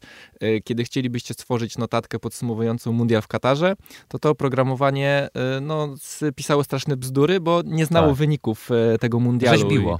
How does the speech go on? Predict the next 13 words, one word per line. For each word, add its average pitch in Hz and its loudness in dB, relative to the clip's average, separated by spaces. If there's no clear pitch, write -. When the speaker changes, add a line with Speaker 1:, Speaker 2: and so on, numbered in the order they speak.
Speaker 1:
I - -8
Speaker 2:
rzeźbiło. 131 4
Speaker 1:
tak, - 4
i 175 4
na 190 4
przykład 165 0
mogło 147 2
wyrzeźbić 131 0
tak, 98 0
że 117 0
Brazylia 120 0
wygrała 117 0
mundial, 131 0